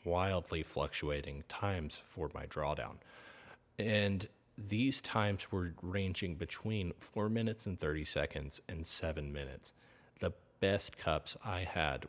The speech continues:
were somewhere in between that range, all right? Between five thirty and six minutes seemed to be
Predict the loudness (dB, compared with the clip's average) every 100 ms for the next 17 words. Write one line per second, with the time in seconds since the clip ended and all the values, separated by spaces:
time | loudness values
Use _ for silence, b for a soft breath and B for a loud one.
0 | -14 -8 -6 -2 0 0 -2 -4 -6 -6
1 | -4 -4 -4 -4 -4 -4 -6 -2 -2 -2
2 | -4 -4 -4 4 4 4 -2 -2 -2 -2
3 | -2 -2 -2 0 0 -4 B B B -4
4 | 0 2 0 0 0 -2